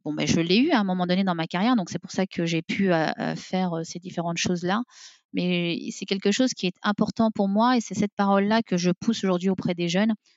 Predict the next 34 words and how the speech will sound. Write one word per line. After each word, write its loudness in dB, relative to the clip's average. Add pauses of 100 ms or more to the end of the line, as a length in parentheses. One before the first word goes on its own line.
(140)
Parce -12
que 0
je 0
vais 0
souvent, 0
tu -2
sais, -4
dans -2
les -6
lycées, 0
dans -4
les -6
collèges 0
pour -10
parler -8
de -10
la -6
tech. -4 (640)
Et 2
je 4
pousse, 0
heu, 0
là-dessus -4
pour -4
leur -2
dire -2
de -6
suivre -2
leur 0
instinct -2
et 0
de -4
pouvoir, -2
heu, -2